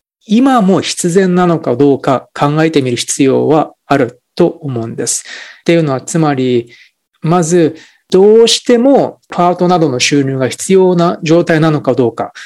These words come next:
もし必要なんだったら、じゃあね、パートの仕事をするっていうのは、まあ、必要なんだから仕方がないって考えるといいと思うんですけれども、ただ、じゃあ、だからといって、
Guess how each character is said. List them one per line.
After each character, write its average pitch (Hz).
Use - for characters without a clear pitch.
も 240
し 254
必 -
要 262
な 294
ん 277
だ 220
っ -
た 254
ら、 208
じ 156
ゃ 127
あ -
ね、 143
パ 139
ー -
ト 147
の 135
仕 135
事 131
を 123
す 147
る 165
っ 170
て -
い -
う 117
の 120
は、 -
ま 123
あ、 -
必 -
要 180
な 190
ん 185
だ 175
か 214
ら 143
仕 -
方 117
が 117
な 117
い 120
っ -
て 131
考 127
え 127
る 123
と 131
い 127
い -
と 135
思 127
う -
ん 123
で 127
す -
け 139
れ -
ど 135
も、 131
た 190
だ、 156
じ 185
ゃ 170
あ、 -
だ 214
か 277
ら 254
と 151
い 139
っ -
て、 -